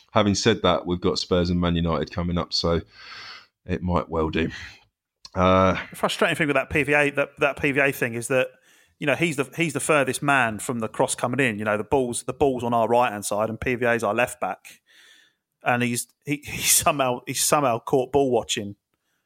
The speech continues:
Speaker 2: from, you know, almost sort of thirty, thirty-five yards away when he really should be,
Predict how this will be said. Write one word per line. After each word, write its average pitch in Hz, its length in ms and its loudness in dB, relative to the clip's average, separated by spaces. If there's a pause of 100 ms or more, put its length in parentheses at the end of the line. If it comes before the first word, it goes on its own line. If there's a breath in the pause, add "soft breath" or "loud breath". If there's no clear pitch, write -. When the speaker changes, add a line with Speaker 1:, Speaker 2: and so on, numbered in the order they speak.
(100)
Speaker 2:
from, 113 460 0 (220)
you 131 120 0
know, 104 120 0
almost 107 440 -2
sort - 220 -6
of - 60 -18
thirty, 117 420 0
thirty-five 113 500 0
yards 135 260 4
away 101 280 0
when 110 120 0
he 113 80 -2
really 113 280 0
should - 180 -4
be, 113 240 -6